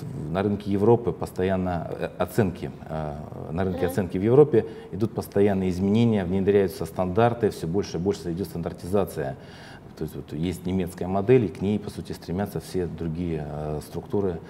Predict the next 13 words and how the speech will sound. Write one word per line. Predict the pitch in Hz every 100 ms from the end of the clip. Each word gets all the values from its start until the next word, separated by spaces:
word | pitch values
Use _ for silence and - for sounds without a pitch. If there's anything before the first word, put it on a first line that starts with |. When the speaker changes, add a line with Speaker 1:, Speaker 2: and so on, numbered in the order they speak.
| - -
Speaker 1:
оценочные, | - 90 87 82
входящие | 80 78 82 85
в | 82
Евросоюз. | 82 80 92 82 73 - - - - - -
У | -
нас | 120 143 - - - -
аналогичные | - 98 98 98 110 - 98
тенденции | 95 87 104 98 -
также | 85 - 76 73
есть. | 78 73 71 - - - 80
У |
нас | 82 76 -
есть | 82 76 -